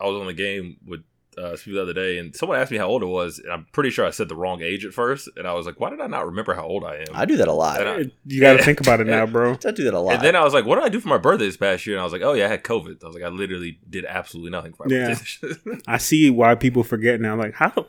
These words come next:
Speaker 3: how old am I? And I'm like, "Damn, I really don't know." Well,
Speaker 1: Yeah.
Speaker 3: I know, obviously, but, you know. But Dave,
Speaker 1: That,
Speaker 3: tell them
Speaker 1: like
Speaker 3: about when y'all tried to, uh, throw a surprise party for me.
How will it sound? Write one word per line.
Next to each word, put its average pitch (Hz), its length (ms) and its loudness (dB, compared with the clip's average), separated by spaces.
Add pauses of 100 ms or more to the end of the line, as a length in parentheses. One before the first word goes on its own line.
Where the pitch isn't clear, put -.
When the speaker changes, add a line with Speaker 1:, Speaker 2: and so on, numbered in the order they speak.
(100)
Speaker 3:
how 160 200 -10 (120)
old 147 280 4
am 135 220 -2
I? 107 120 -4
And 117 80 -6
I'm 135 120 -6
like, 117 220 -8 (800)
"Damn, 113 300 -8 (140)
I 123 60 -2
really 135 260 4
don't 131 180 -2
know." 135 300 -4
Well, 127 180 6
Speaker 1:
Yeah. 110 80 4
Speaker 3:
I 113 60 2
know, 120 240 6
obviously, 107 340 0
but, 104 160 -6
you 110 80 -4
know. 101 180 -8 (360)
But 127 220 6 (140)
Dave, 143 120 8
Speaker 1:
That, 143 140 8
Speaker 3:
tell 143 100 4
them 160 100 4
Speaker 1:
like 156 120 4
Speaker 3:
about 147 200 8
when 135 140 2
y'all 135 180 4
tried 131 220 2
to, 127 100 0 (140)
uh, 123 200 2
throw 123 140 2
a 120 60 4
surprise 123 320 0
party 110 200 -4
for - 160 -14
me. 117 120 -14